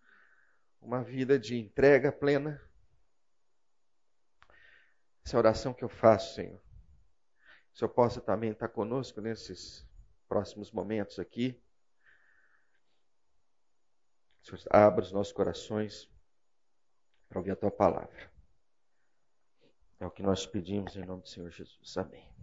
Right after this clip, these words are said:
Amém. Vamos lá, então. Vamos lá, vamos lá, né? Ah, aqui tinha mais uma música, mas acho que é força a barra. Vamos pra cá. Depois, talvez no intervalo, eu coloque. Ah,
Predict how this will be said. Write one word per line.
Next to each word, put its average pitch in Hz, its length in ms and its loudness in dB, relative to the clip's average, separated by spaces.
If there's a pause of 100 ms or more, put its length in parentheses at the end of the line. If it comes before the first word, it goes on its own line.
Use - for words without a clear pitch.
(340)
Amém. 82 300 -12 (1160)
Vamos 143 240 12
lá, 101 140 12
então. - 220 -4
Vamos 120 260 8
lá, 139 180 8
vamos 143 180 4
lá, - 180 4 (300)
né? 101 220 -6 (1200)
Ah, 101 840 4 (1600)
aqui 101 180 -6
tinha 110 160 -2
mais 113 200 6
uma 98 160 -2
música, 123 380 -2
mas 104 180 -2
acho 98 140 0
que 98 80 -6
é - 20 -14
força - 320 0
a 95 40 4
barra. 104 460 4 (680)
Vamos 104 160 0
pra 98 120 4
cá. 107 360 6 (280)
Depois, 107 520 4
talvez 101 320 2
no 101 60 -6
intervalo, 95 420 4
eu - 40 0
coloque. - 440 0 (680)
Ah, 104 540 10